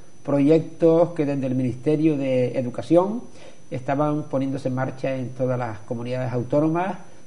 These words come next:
tal y como lo fue el Plan Director para la Convivencia, en este caso con la colaboración expresa de Policía Nacional y Guardia Civil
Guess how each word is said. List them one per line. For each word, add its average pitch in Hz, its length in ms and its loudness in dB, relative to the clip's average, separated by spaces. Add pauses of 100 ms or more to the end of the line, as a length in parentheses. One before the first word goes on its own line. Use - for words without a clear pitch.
tal 139 220 0
y 139 60 0
como 120 440 -2
lo 113 140 -6
fue 185 340 2
el 123 160 -4
Plan 139 240 2
Director 131 400 -2
para 123 320 2
la 110 380 -2
Convivencia, 185 760 4 (340)
en 127 100 -2
este 131 240 -4
caso 160 480 0 (160)
con 175 180 8
la 143 160 4
colaboración 151 680 4
expresa 147 480 -2
de 123 400 0
Policía 143 360 0
Nacional 139 460 0 (480)
y 135 80 0
Guardia 135 320 6
Civil 180 440 4